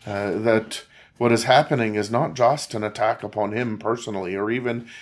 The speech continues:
his throne politically, uh, but it is against his, uh, his anointing, uh, uh, covenantally, uh, and mediatorily, uh, and against God himself.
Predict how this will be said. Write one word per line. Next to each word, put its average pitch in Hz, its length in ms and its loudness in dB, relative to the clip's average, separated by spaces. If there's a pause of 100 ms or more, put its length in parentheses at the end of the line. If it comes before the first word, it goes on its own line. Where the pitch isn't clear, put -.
(140)
his 110 300 2
throne 113 680 4
politically, 107 680 -2 (680)
uh, 101 180 0
but 104 160 2
it 107 100 4
is 120 240 4
against 117 440 -2
his, 110 360 -4 (380)
uh, 98 320 0
his 113 540 0 (260)
anointing, 110 1040 0 (640)
uh, 98 40 -6
uh, 92 680 0
covenantally, 104 880 2 (600)
uh, 98 40 -6
and 90 460 -2
mediatorily, 104 960 6 (600)
uh, 98 40 -8
and 98 320 -2
against 101 680 -4
God 98 340 8
himself. 92 760 -4